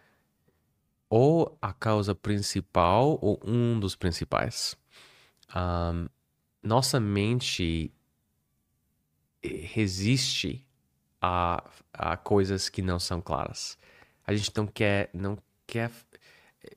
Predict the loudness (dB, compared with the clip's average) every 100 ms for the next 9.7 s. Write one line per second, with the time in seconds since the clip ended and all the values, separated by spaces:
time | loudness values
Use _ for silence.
0 | -18 -18 -6 -2 0 2 4 4 4 2
1 | -2 -2 -2 2 2 2 2 0 0 0
2 | 0 0 0 0 0 -4 0 0 0 0
3 | 2 2 2 0 -2 -4 0 0 0 -2
4 | -2 -2 -2 -4 -6 -10 _ -20 -20 -20
5 | -20 _ -8 -4 -2 -2 -2 -6 -10 _
6 | _ 4 4 6 4 2 -2 0 2 4
7 | 4 4 2 -2 -4 -2 -2 -2 -2 0
8 | 0 0 -2 0 0 -2 -2 -2 0 0
9 | 0 -4 -2 -2 0 -2